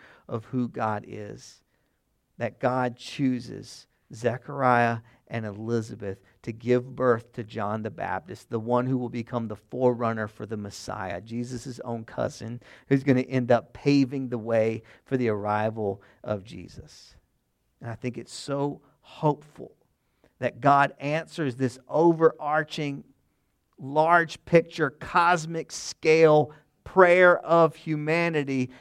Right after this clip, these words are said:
and at the same time, he's answering the prayer of one older couple who in the privacy of their own home have mourned together, have wept together, have longed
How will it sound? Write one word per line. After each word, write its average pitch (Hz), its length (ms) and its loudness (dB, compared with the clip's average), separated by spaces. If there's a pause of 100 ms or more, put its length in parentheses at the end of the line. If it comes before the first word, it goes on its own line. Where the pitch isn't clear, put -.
and 143 160 0
at 135 140 -4
the 135 100 -8
same 131 380 -2
time, 110 360 -2
he's 104 200 -14
answering 110 640 -14
the 110 80 -10
prayer 107 420 -8
of 107 220 -10
one 131 560 -10 (720)
older 127 540 -4 (220)
couple - 520 -12 (1300)
who 123 160 -8
in 117 80 -6
the 107 100 -8
privacy 120 680 -2
of 117 120 -6
their 113 220 -6
own 113 220 -10
home 101 360 -12
have 104 200 -14
mourned 98 400 -14
together, 101 480 -14
have 110 240 -8
wept - 340 -14
together, 107 440 -12
have 98 200 -12
longed 104 540 -16